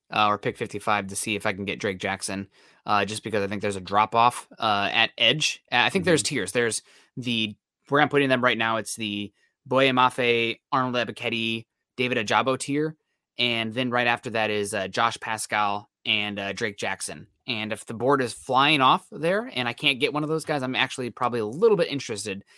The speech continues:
Speaker 1: in, uh, selecting one. Uh, Logan Hall going pick sixty-three right before. That's a really good pick for the Bengals. I love that fit for them.
Speaker 2: Mm-hmm.
Speaker 1: Um, so we're on the board now. I think the guy that we probably will go with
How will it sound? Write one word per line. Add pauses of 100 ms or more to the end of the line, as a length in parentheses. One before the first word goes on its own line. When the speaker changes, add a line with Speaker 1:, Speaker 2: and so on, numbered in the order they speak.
(260)
Speaker 1:
in,
uh,
selecting
one. (340)
Uh,
Logan
Hall
going
pick
sixty-three
right
before.
That's
a
really
good
pick
for
the
Bengals.
I
love
that
fit
for
them.
Speaker 2:
Mm-hmm.
Speaker 1:
Um,
so
we're
on
the
board
now.
I
think
the
guy
that
we
probably
will
go
with